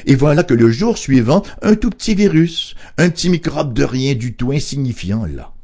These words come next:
s'installe en nous et nous fait faire le grand saut. La sécurité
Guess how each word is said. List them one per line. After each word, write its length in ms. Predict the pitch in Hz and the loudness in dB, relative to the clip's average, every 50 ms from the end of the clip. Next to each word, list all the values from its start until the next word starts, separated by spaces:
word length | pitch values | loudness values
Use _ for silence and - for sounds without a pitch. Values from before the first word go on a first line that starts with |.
| - - - - - - - | -20 -18 -18 -18 -18 -20 -20
s'installe 580 | - - - 127 131 123 - - 113 110 110 110 | -10 -6 -4 -4 -4 -4 -6 -6 -4 -4 -2 -2
en 120 | 107 104 | -2 -2
nous 260 | 92 92 101 110 - - - | -2 -2 -2 -4 -4 -4 -4
et 160 | 95 98 95 | -2 -2 -2
nous 200 | 92 90 101 98 | -2 -4 -4 -6
fait 260 | - - 85 85 82 | -6 -6 -6 -6 -6
faire 420 | - - 76 76 76 80 85 85 | -6 -6 -6 -6 -6 -6 -6 -6
le 120 | 82 80 71 | -6 -8 -6
grand 280 | 67 69 65 65 65 | -8 -8 -10 -10 -12
saut. 240 | - - - - - - - - - - - - - - - _ _ - - _ _ _ _ _ _ _ _ - - - - - - _ - - - - - | -12 -14 -16 -18 -18 -20 -20 -20 -20 -20 -20 -20 -20 -20 -20 _ _ -20 -20 _ _ _ _ _ _ _ _ -20 -20 -20 -20 -20 -20 _ -20 -20 -20 -16 -8
La 160 | - 92 98 | -4 -2 0
sécurité 800 | - - 147 139 - 139 135 131 123 - - 147 151 151 151 143 | 0 0 0 0 2 0 0 0 -2 -2 0 0 0 0 -2 -8